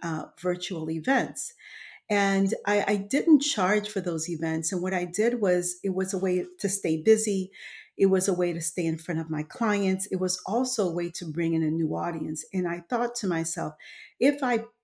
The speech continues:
created this program, uh, through Zoom, then I can figure something out."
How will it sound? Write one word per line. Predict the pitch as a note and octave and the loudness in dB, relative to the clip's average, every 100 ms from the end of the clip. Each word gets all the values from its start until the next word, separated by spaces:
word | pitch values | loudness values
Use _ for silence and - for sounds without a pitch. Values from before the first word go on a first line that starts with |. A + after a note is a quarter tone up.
| E3+ - _ | -18 -18 _
created | - - G#3+ G3+ G#3 G3 G3 | -8 0 6 6 6 2 2
this | F3 E3 - - _ _ _ | -2 0 -2 -4 _ _ _
program, | - A3 G3+ F#3+ F3 D#3 D3 - _ _ - - - | 0 6 6 4 0 0 -4 -10 _ _ -20 -20 -4
uh, | F#3 E3+ E3 - | 2 2 2 -4
through | - G#3 E3+ | 0 2 2
Zoom, | D3 D#3 G#3+ E3 D#3 F3+ F#3+ - - _ - | 0 2 4 4 4 0 -8 -20 -20 _ -4
then | E3+ G#3 G3 G3 G3 - | 4 6 6 2 -2 -6
I | G#3 A#3+ D4 | -2 4 2
can | C#4+ - G#3+ G3+ F#3 F3+ F3+ - _ _ - - - _ _ _ | 2 2 4 4 4 2 0 -4 _ _ -18 -18 -18 _ _ _
figure | - - C4+ A#3 A3 | -16 0 4 6 6
something | - - G#3+ F#3+ - E3 | 6 4 4 2 0 -2
out." | D3+ B2 | 0 -4